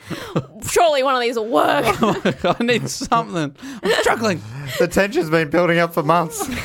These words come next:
Speaker 3: <laughs> We're about to, we're both about to explode. We need a release. <laughs>
Speaker 2: Looking for the release valve. Oh, yeah, it's in, uh, the second aisle over the back there. Uh, thanks to Amy Traynor from Belfast. I would also like to thank from Tulsa, Oklahoma.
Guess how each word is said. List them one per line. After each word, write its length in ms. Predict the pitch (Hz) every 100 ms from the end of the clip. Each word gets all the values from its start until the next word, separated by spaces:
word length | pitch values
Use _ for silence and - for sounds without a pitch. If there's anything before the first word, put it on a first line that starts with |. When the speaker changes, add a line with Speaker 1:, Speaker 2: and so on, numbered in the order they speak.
| - - -
Speaker 3:
<laughs> 480 | - - - 156 -
We're 120 | 196
about 260 | 190 208 208
to, 80 | 180
we're 100 | -
both 260 | 185 208 214
about 200 | 196 185
to 100 | 170
explode. 680 | 156 - 185 185 190 170 175
We 80 | 202
need 100 | 220
a 100 | 247
release. 600 | 240 240 285 359 - - 880
<laughs> 1700 | - - _ - - 311 _ _ _ _ 294 - - - - - 196
Speaker 2:
Looking 300 | 220 - 214
for 80 | 165
the 120 | 147
release 340 | 139 147 156
valve. 280 | - 180 214 - - - - -
Oh, 40 |
yeah, 160 | 123 -
it's 140 | 120
in, 140 | 113 104
uh, 220 | 113 127
the 60 |
second 300 | 135 - -
aisle 220 | 131 120 123
over 120 | 131
the 80 | 139
back 140 | 143
there. 160 | 151 156 - 508 466 - 359
Uh, 120 | 208
thanks 240 | 208 285 269
to 60 | 262
Amy 240 | 262 247
Traynor 300 | - 247 240
from 120 | 226
Belfast. 380 | 220 220 202 180
I 80 | 185
would 100 | 233
also 180 | 262 254
like 100 | 214
to 80 | 202
thank 240 | 202 185
from 240 | - 196 196
Tulsa, 680 | - 302 320 - 190 151 - -
Oklahoma. 1080 | 285 285 - 151 139 151 208 285 202 117